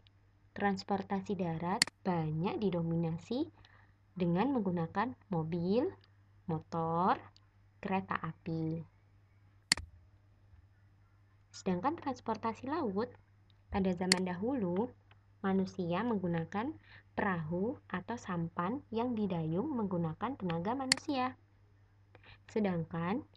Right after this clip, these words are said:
pada saat mode-, zaman modern saat ini, manusia sudah bisa memanfaatkan kapal yang bermesin, sehingga perjalanan, eh, melalui via laut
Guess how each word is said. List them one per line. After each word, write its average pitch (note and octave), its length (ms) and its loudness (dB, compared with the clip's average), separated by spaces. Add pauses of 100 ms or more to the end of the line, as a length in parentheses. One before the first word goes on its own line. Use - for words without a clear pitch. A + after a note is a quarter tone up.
(360)
pada F3+ 300 -2
saat F3+ 320 -4
mode-, F3 400 0
zaman F3+ 320 2
modern F3 340 0
saat F3 300 -2
ini, A3 480 2 (1600)
manusia F#3+ 480 4
sudah G3+ 400 0
bisa G3+ 580 2
memanfaatkan G#3+ 1160 0 (160)
kapal G#3+ 560 2 (260)
yang B3 300 -4
bermesin, B3 720 0 (1300)
sehingga F3 760 0
perjalanan, F#3 880 0 (320)
eh, G3+ 80 4
melalui F#3 800 2 (160)
via F3+ 320 0
laut F3 320 0